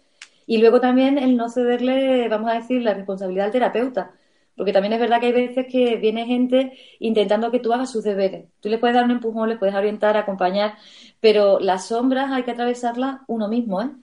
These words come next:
Y los miedos hay que enfrentarlos uno mismo. Y el compromiso es de uno con uno,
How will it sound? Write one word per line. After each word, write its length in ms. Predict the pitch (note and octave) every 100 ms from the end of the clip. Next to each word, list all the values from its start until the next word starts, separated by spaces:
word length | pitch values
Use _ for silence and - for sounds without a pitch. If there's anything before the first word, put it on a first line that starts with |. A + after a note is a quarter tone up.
| _ _
Y 100 | G#3+
los 140 | G#3 G#3
miedos 260 | G#3+ A#3
hay 100 | A#3+
que 60 | B3
enfrentarlos 500 | B3 A3 G#3 G#3 B3
uno 140 | A#3+ F#3+
mismo. 380 | A#3+ A#3 F#3+ - _ -
Y 80 | G#3
el 100 | G3+
compromiso 440 | G3 G3 G#3 B3+
es 60 | A#3
de 100 | G3+
uno 260 | A#3 D4
con 140 | B3 G#3+
uno, 320 | A3 F#3